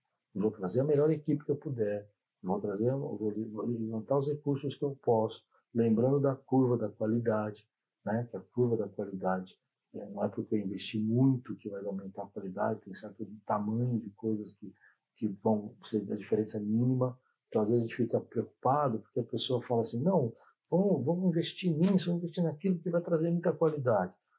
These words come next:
E aí você já tem uma boa, um bom equipamento, você já tem, então tu tá investindo naquilo que não vai trazer resultado pra você. Bom, eu espero que isso tenha ajudado. Eu vejo muitas pessoas hoje que querem melhorar, querem ser mais eficientes,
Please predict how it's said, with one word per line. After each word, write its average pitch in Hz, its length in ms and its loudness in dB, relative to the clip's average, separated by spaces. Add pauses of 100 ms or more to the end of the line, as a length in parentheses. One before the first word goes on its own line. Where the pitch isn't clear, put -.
(140)
E 104 80 -2
aí 117 140 4
você 131 240 0
já 143 100 0
tem 190 340 0
uma 127 240 2
boa, 110 280 -4
um 104 60 -6
bom 107 240 -6
equipamento, 101 800 -12 (360)
você 113 160 2
já 135 120 2
tem, 147 360 0
então 135 180 -6
tu - 160 -20
tá 139 140 -2
investindo 135 500 -2
naquilo 123 380 -8
que - 120 -16
não 127 120 -8
vai 123 120 2
trazer 110 400 -6 (300)
resultado 110 480 -4
pra 101 140 -10
você. 98 280 -12
Bom, 120 240 4 (400)
eu 196 80 6
espero 151 360 2
que 147 80 -8
isso - 120 -6
tenha 139 140 0
ajudado. 123 560 2 (400)
Eu 127 160 4
vejo 127 300 2
muitas 139 320 0
pessoas 120 560 0
hoje 110 160 -4
que 110 100 -10
querem 160 320 2
melhorar, 147 640 2
querem 120 220 0
ser 139 200 2
mais 143 240 0
eficientes, 139 880 -4